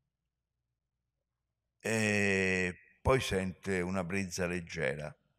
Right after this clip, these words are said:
e a questa brezza leggera Elia si copre la testa, esce, e Dio gli domanda amichevolmente: "Ah, ci sei, Elia, sei lì?" E il resto poi del colloquio si svolge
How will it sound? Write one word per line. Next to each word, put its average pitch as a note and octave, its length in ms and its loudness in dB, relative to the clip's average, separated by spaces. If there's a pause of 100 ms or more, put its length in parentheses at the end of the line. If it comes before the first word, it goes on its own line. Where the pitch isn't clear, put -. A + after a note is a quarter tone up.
(1160)
e E2 40 -8
a G#2 40 -6
questa G#2+ 280 -8
brezza G2+ 320 -6
leggera G2+ 480 -4
Elia F2+ 480 -2
si - 120 -12
copre F2 360 -6
la F#2 100 -4
testa, - 580 -8 (680)
esce, F2+ 640 0 (840)
e C3+ 120 -6
Dio F2 240 -2
gli E2+ 100 -4
domanda D2+ 640 -4
amichevolmente: D#2 920 -6
"Ah, - 180 0
ci C#2+ 120 -10
sei, - 380 -6
Elia, C2+ 340 -8
sei - 180 -10
lì?" A#2+ 200 -10 (1400)
E F3 100 8
il C#3 120 8
resto G2 340 2
poi E2 300 0
del C2 580 -4
colloquio E2+ 640 -4
si F2 180 -10
svolge G2 760 -2